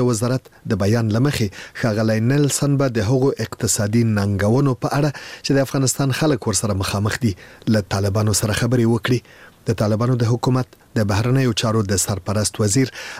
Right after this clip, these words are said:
امیر خان متقي په مشرۍ پلاوی په دې غونډه کې د ګډون لپاره د یکشنبې په ورځ ازبکستان ته ورسید او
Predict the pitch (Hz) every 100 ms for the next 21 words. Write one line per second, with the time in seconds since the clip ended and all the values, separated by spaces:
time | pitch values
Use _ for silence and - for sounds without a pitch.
0 | 135 127 117 139 135 127 - 120 147 135
1 | 139 131 - 131 - 135 131 135 - 110
2 | 107 123 117 - 104 92 98 123 131 120
3 | 123 120 - - - - 147 151 - 98
4 | 98 - 95 95 101 90 98 - - 110
5 | 107 120 131 95 113 110 - - - 131